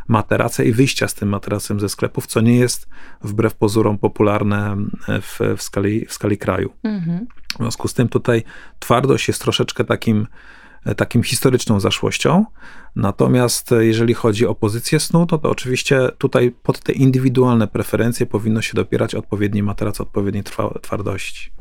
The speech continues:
Speaker 2: Okej, to już jakby niezależnie, w jakiej pozycji śpimy, w-, trzeba po prostu przetestować na każdej pozycji i wtedy to sprawdzić. Em, ja tak jeszcze sobie myślę o, o tym, i-, ile czasu potrzeba, żeby rzeczywiście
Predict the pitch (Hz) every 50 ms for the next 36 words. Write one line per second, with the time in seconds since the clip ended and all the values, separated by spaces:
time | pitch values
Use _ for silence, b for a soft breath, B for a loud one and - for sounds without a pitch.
0 | - - - - - - - 285 262 370 - 175 180 - - 233 226 220 - -
1 | 226 208 202 208 214 208 190 208 208 226 240 226 208 202 208 208 - 202 196 -
2 | 196 196 202 - - 190 - - - 240 233 226 208 - - - - - - 220
3 | 220 214 208 202 - 220 202 - 208 - 247 - 277 - - 262 226 254 247 -
4 | 240 - - 226 208 202 196 196 - 185 180 180 175 - - 180 175 B B B
5 | B B B B B B 202 - - 208 190 190 185 - 190 - - - 208 190
6 | 165 160 185 196 - - B B B B B B B B - - 190 185 185 190
7 | 202 202 208 208 208 202 202 - - - - - - - - 214 226 240 - 240
8 | - - 247 - - 240 233 - 233 220 220 220 220 262 - - 247 226 - -
9 | 220 214 214 214 - - 247 240 - 254 233 - - - - - - - - -
10 | - _ - _ _ 294 330 381 349 - - 277 262 - 262 - - 214 - -
11 | 262 247 254 233 240 220 233 208 226 - - 208 226 254 - - - 226 220 208